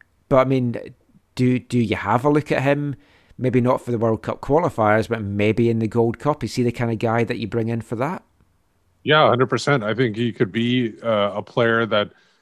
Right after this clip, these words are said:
Speaker 2: and he, he is a late bloomer, so he's not
Speaker 1: Mm.
Speaker 2: like, you don't have to worry about him, like,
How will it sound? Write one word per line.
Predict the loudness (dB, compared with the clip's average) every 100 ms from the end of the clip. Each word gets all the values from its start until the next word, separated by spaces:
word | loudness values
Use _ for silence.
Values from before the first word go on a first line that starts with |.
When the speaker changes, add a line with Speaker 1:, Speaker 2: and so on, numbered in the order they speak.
| _ _ -6
Speaker 2:
and | -6 -6
he, | -2 -2 2
he | 6 8
is | 8
a | 6
late | 6 4
bloomer, | 4 2 4 4
so | 4 2 2
he's | 2 2
not | 2 2
Speaker 1:
Mm. | -2 -8
Speaker 2:
like, | -4 -4
you | -2 0
don't | 4
have | 4
to | 2
worry | 0 2 0
about | 0 0
him, | 0 -2
like, | -4 -6 -6 -12